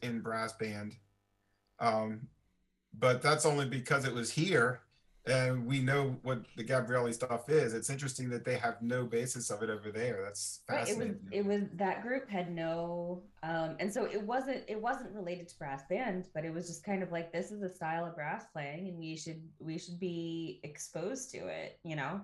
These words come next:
Speaker 2: I had a, um, I had a question. I teach a lot online, and I, I had a question, um, that somebody wanted to learn how to play mariachi style trumpet, and no one has picked them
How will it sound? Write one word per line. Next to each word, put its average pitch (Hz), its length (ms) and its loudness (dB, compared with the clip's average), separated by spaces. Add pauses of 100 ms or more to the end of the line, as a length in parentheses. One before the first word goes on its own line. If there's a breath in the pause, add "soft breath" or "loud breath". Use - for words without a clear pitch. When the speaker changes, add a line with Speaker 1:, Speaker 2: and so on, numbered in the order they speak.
(160)
Speaker 2:
I - 100 0
had 190 120 0
a, 175 320 0
um, 151 520 -4 (800 soft breath)
I 160 80 -2
had 170 120 0
a 160 260 0
question. 175 500 -2
I 165 60 -4
teach 202 220 -4
a 196 40 0
lot 160 280 0
online, 147 720 -4 (640)
and 165 140 -4
I, 151 420 0
I 160 80 0
had 170 200 -2
a 151 120 -6
question, 147 720 -4 (240)
um, 143 600 -4 (1300)
that 151 460 0
somebody 180 340 0
wanted 160 240 -2
to - 80 -10
learn 160 200 -4
how 160 100 -4
to 156 80 -4
play 151 280 -4
mariachi 151 720 -4
style 143 300 -2
trumpet, 165 480 -4
and 143 420 -4
no 156 160 2
one 165 180 0
has 151 180 -4
picked 151 240 -8
them 143 320 -4